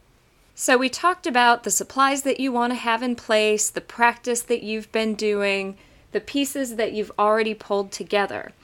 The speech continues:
So if you have gotten your puzzle toys ready, you've decided that you're gonna use something like a thunder shirt.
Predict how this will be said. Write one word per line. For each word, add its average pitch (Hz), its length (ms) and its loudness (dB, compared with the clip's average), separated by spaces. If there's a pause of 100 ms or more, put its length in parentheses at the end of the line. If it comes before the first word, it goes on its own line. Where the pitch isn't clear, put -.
(440)
So 247 600 4 (280)
if 220 200 2
you 254 220 -2
have 220 380 -2
gotten 226 360 4
your 190 140 -2
puzzle 285 460 0
toys 269 400 -2
ready, 247 600 0 (440)
you've 220 180 0
decided 202 600 2
that 196 120 2
you're 180 100 0
gonna 180 200 -2
use 180 240 -2
something 170 420 -2
like 156 220 -2
a 151 40 -6
thunder 214 360 -2
shirt. 220 520 -6